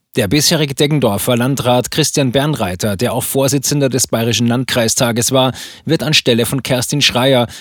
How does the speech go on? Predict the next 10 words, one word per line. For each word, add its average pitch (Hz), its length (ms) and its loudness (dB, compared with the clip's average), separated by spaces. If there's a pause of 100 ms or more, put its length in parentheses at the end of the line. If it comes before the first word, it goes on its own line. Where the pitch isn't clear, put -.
(120)
neuer 143 360 2
Bau- 107 300 0
und 143 220 -4
Verkehrsminister. 90 920 -4 (560)
Neuer 135 320 4
bayerischer 123 440 2
Innenstaatssekretär 151 1000 0
wird 143 140 0
Sandro 120 420 0
Kirchner, 120 540 0